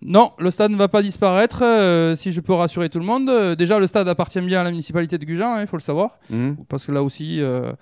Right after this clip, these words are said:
Speaker 1: il fut par le passé la propriété de la famille Bézian, qui l'a cédé à la mairie.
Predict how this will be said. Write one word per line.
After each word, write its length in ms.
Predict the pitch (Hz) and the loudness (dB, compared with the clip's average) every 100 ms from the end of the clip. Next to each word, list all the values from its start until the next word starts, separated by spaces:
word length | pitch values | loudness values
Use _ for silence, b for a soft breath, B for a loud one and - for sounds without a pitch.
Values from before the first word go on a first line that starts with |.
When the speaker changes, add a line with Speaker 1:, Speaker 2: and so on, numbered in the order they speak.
| b - | b -8
Speaker 1:
il 120 | 165 | -4
fut 160 | 214 | -2
par 120 | 196 180 | 2 2
le 80 | |
passé 280 | 165 170 185 | 2 -2 -2
la 80 | 165 | -2
propriété 500 | 147 156 160 147 170 | -4 -4 -4 -2 -2
de 80 | 151 | 0
la 140 | 147 | -2
famille 240 | 139 147 143 | -2 -4 -4
Bézian, 380 | 139 143 208 226 | -4 -4 -6 -6
qui 120 | 165 | -6
l'a 120 | 143 | -6
cédé 280 | - 151 151 | -6 -4 -2
à 60 | |
la 120 | 143 139 | -2 -4
mairie. 340 | 135 165 | -4 -6